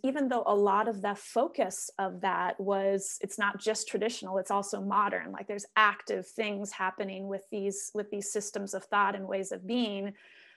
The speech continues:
But at the core, there is a phrase that has been around for millennial that influences it, which is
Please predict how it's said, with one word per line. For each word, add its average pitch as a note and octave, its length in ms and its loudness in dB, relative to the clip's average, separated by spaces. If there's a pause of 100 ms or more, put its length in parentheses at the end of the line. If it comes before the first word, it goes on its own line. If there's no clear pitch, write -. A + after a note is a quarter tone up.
(140)
But G#3+ 280 4
at G#3+ 180 -2
the G#3 80 -6
core, A3 580 6
there G3 240 4
is G3+ 600 2
a - 40 -8
phrase G#3+ 680 4
that G3 120 -2
has G3 200 -6
been G3+ 180 -4
around G3 480 -2
for G3+ 140 -4
millennial G3+ 800 0 (260)
that G3+ 240 0
influences G3+ 760 2
it, E3 220 -6
which G3 280 0
is G3 380 -2